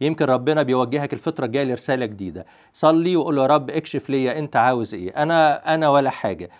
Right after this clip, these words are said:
أنا زي موسى النبي كده لما شعر إنه مش هيعمل حاجة، لكن أنت يا رب هتديني النعمة، هتديني القوة، هتديني الحكمة، هتبقى معايا، هتقودني في خطوة جديدة، في رسالة جديدة، أنت عاوز مني إيه؟".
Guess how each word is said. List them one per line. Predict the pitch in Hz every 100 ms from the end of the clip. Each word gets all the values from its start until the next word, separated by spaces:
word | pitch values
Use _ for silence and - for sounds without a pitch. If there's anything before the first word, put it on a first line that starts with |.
| _
أنا | 147 151
زي | 131 147 147
موسى | 139 151 151
النبي | 120 139 131
كده | 151 135
لما | 123 113
شعر | 143 135
إنه | 123 120
مش | 113
هيعمل | 120 123 110
حاجة، | - 85 95 - _ -
لكن | 117 151
أنت | 185
يا | 147
رب | 175 151
هتديني | 139 127 117 180
النعمة، | 147 123 120 127 151 - _
هتديني | 117 120 104 151 151
القوة، | - 156 143 143
هتديني | - 101 147
الحكمة، | 135 - 165 - 185 196 _ _ -
هتبقى | 143 196 175 151
معايا، | 123 123 147 175 214 156
هتقودني | 147 - 220 180 160
في | 156
خطوة | - 196 208 160 135
جديدة، | 113 120 160 180 208
في | -
رسالة | 113 - 170 190
جديدة، | 135 123 160 180 185 _ _ 180
أنت | 196 165
عاوز | 120 139 127
مني | 120 127 110
إيه؟". | 90 78